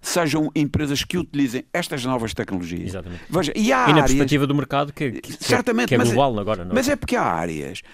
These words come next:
Speaker 1: que, que se podem poupar muito e que se podem introduzir. Eu vou-lhe dar outro exemplo simples,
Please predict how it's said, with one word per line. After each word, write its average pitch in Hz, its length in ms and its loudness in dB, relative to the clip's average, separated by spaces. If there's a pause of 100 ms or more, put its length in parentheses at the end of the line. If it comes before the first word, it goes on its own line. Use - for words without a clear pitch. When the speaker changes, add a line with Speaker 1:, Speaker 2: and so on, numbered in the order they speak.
(260)
Speaker 1:
que, 247 160 -4
que - 220 -14
se - 100 -12
podem 247 420 -4 (280)
poupar 226 640 0 (180)
muito 120 640 0 (280)
e 202 60 -2
que - 80 -6
se - 80 -4
podem 226 240 0
introduzir. 170 400 0
Eu 226 80 0
vou-lhe 240 160 -2
dar - 100 0
outro 151 220 2
exemplo 151 340 0
simples, - 380 -8